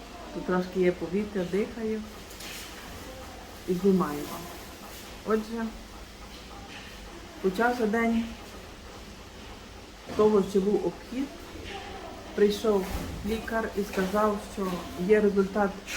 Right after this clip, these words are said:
моєї аудіограми, але ще який результат, то мені, м, не сказали.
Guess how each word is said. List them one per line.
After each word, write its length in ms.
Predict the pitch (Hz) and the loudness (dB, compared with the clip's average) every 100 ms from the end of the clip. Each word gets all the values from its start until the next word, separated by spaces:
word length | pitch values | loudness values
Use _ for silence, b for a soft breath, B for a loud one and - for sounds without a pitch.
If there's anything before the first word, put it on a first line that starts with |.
| - - - - | -6 -6 -10 -2
моєї 500 | 185 202 202 214 196 | 4 6 10 10 10
аудіограми, 880 | - 190 185 185 180 185 180 185 208 330 - - - - - - - - - - | 6 4 6 6 4 2 2 0 0 -4 -12 -14 -14 -14 -14 -16 -16 -14 -12 -2
але 220 | 202 220 214 | 6 6 6
ще 80 | - | 0
який 280 | 226 202 269 285 | -2 -2 -2 -2
результат, 420 | 262 269 277 269 269 - - 262 269 269 269 - - - - - | -2 -6 -4 -6 -8 -12 -14 -12 -12 -10 -12 -12 -12 -14 -12 -6
то 140 | 214 240 247 | -4 -4 -2
мені, 260 | 196 196 214 | 2 4 4
м, 80 | 233 233 - - - - - - 185 175 170 170 170 - - | 2 -2 -8 -12 -14 -14 -14 -10 -8 -6 -6 -6 -8 -6 0
не 120 | 196 | 0
сказали. 480 | 196 185 175 151 | 2 0 2 -2